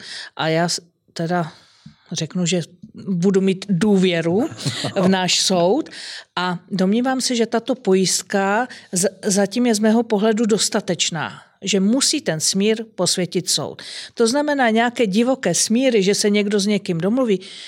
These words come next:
pravděpodobně nebudou úplně možné, protože vždycky tam bude nad tím kontrola,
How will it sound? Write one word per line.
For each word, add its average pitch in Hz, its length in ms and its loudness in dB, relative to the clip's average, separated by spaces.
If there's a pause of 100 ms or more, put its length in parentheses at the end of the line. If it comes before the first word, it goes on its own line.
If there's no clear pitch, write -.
(120)
pravděpodobně 214 720 2
nebudou 240 320 2
úplně 247 380 -2
možné, 190 400 2
protože 240 440 0
vždycky 226 720 0
tam 214 200 0
bude 185 240 2
nad 170 120 0
tím 147 220 -6
kontrola, 208 720 0